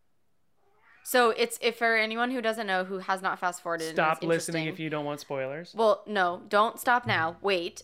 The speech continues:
Speaker 1: I'm going, just gonna preface this. Um, it's about a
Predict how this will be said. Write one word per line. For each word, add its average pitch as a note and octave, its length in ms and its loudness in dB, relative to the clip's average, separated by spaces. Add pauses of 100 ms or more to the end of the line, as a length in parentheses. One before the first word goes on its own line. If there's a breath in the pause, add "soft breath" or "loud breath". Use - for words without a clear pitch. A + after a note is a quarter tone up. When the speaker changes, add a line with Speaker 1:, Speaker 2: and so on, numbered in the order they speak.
Speaker 1:
I'm G#3+ 200 -4
going, G3+ 220 0 (180)
just G3 220 -12
gonna G#3 220 -2 (120)
preface G3+ 360 0
this. F3 340 -6 (880 loud breath)
Um, F#3+ 480 2
it's G#3+ 260 -2 (100)
about G#3 440 2
a F#3+ 300 2